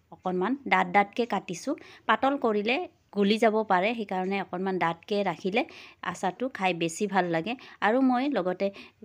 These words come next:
জলফাই চলফাইবিলাকো কাটি ল'লোঁ। এই গোটেইখিনি কাটা হোৱাৰ পিছত মই ইয়াত নিমখ ছটিয়াই দিছোঁ। নিমখ বহুত বেছি দিব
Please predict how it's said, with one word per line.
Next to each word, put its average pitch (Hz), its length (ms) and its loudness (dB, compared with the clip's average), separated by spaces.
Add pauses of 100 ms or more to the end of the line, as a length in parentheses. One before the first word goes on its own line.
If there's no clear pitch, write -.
(120)
জলফাই 208 400 4
চলফাইবিলাকো 214 800 0
কাটি 202 340 -4 (360)
ল'লোঁ। 185 300 0 (400)
এই 294 120 2
গোটেইখিনি 269 500 2
কাটা 214 320 0
হোৱাৰ 196 300 2
পিছত 240 360 -4 (540)
মই 208 200 -2 (440)
ইয়াত 180 260 -4
নিমখ 208 380 0
ছটিয়াই 202 380 -2
দিছোঁ। 180 320 -6 (460)
নিমখ 226 320 0 (1040)
বহুত 226 280 4
বেছি 262 340 4
দিব 208 180 0